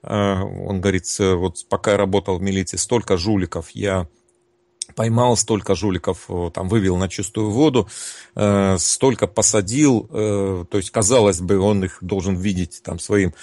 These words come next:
орлиным пенкерторовским, э, взглядом просто издалека. Но вот, оказывается, и, и на,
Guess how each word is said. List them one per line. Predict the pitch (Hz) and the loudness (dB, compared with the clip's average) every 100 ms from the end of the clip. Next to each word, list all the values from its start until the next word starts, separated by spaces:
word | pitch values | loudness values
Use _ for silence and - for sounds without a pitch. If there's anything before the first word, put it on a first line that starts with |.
| - - | -20 -8
орлиным | - 101 110 123 110 101 92 | -4 0 2 4 4 2 0
пенкерторовским, | - 104 - 113 104 - 120 110 104 - 110 101 | 0 -2 0 -2 -2 2 4 4 2 -4 -2 2
э, | 101 98 87 - - - | 2 0 -2 -8 -20 -16
взглядом | 85 87 82 107 117 120 98 95 | -6 -2 0 2 4 4 2 -2
просто | 87 104 95 - 98 87 - _ | -2 -4 -4 0 2 0 -6 _
издалека. | 123 85 80 104 107 196 175 | -6 -2 2 2 2 2 2
Но | 107 156 | 0 0
вот, | 147 - | -2 0
оказывается, | 107 - 113 107 101 92 101 95 | -2 0 0 0 -2 0 -2 -2
и, | - - 65 - | -4 -10 -10 -8
и | |
на, | - | -6